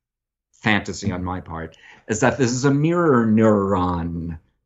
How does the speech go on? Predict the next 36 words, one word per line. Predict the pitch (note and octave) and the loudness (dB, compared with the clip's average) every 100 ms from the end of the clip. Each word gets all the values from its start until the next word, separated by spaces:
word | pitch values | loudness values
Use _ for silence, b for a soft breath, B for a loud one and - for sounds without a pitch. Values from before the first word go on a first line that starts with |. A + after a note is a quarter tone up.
| _ - | _ -2
thing. | A2+ F#2 D#2+ E2+ | 2 2 0 -4
This | F#2+ C3 | -6 -4
is | A2 | -6
part | G#2+ A#2 A2+ A#2 | 0 4 4 4
of | G2 | 2
our, | G#2 G#2 G#2 G#2 | 0 2 4 2
you | G#2 A2 | 0 -2
know, | G2 | -2
social | G2 - A2 A#2+ - A#2+ A#2 | -2 2 4 4 4 4 6
neuroanatomy | A#2 A2 A2+ A#2 A#2 A2+ A2 G#2+ G2+ G2 F#2+ F#2+ F#2+ F#2+ B2 - B B B B B | 4 4 6 6 6 4 4 4 2 0 0 0 0 0 0 -4 B B B B B
that's | C#3 - | -4 -4
just | - C3+ D#3 D3+ - _ _ _ _ _ _ _ _ _ _ - | 2 6 6 4 -2 _ _ _ _ _ _ _ _ _ _ -2
tweaked | - G3+ - - | 2 2 2 0
or | A2 | 0
twerked | A2 E3+ B2 - | 2 2 2 2
or | G#2+ | 0
not | A#2 A#2 - | 0 -2 -2
quite | B2+ B2 B2+ | 2 2 2
right, | A#2 A2+ A#2 | 2 2 2
and | A2+ G#2 | 0 -2
it | F#2+ | -2
has | G#2+ G2+ | -2 -2
these | G2 G2 | -4 -4
various, | F#2 G2+ G#2+ G2 F#2+ F#2 - _ - | 2 4 4 4 2 2 -4 _ 0
various | G2 G2 F2+ - | 2 4 2 2
side | G2+ F#2+ F#2 | 2 2 2
effects. | E2+ E2 C2 - - - B B B B B B _ - G#2 | 0 -6 -8 -8 -8 -8 B B B B B B _ -4 2
Uh, | G2 F#2+ G2 - - | 4 4 0 -6 0
now, | A#2+ A#2 | 4 6
of | A2 | 4
course, | - A#2+ A#2 - | 6 4 4 -2
the | G#2+ A#2+ | -2 2
idea | A#2+ A#2 D#3 D#3 B2 | 4 4 4 4 4
of, | A2 C3 | 2 0
you | A2 | 0
know, | G2 | 0